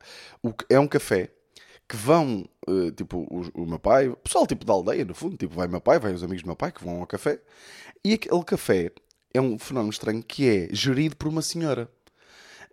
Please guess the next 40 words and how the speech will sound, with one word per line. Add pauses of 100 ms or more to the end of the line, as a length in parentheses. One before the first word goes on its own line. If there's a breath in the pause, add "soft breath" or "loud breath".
(240)
E, (100)
pá,
eu
adoro
isso, (140)
tipo,
mas
é
muito
raro
de
se
ver, (240)
tipo,
é
mesmo
muito
raro
de
se
ver
um
café
destes,
em
que
as
pessoas
vão
para
lá
fazer
barulho,
jogar
cartas,
jogar
dominó,
jogar, (220 loud breath)
pronto,
whatever,